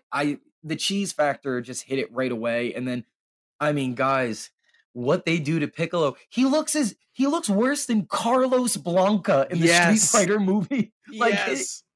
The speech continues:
Speaker 1: It looks so, this is two thousand and nine. How does he <laughs> look so fucking bad,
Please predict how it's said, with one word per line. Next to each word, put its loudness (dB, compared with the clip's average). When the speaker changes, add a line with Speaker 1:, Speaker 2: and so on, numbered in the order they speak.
Speaker 1:
It -2
looks -2
so, -2
this 0
is -4
two -2
thousand 0
and 0
nine. 2
How 0
does -4
he -2
<laughs> -6
look 0
so -2
fucking -4
bad, 0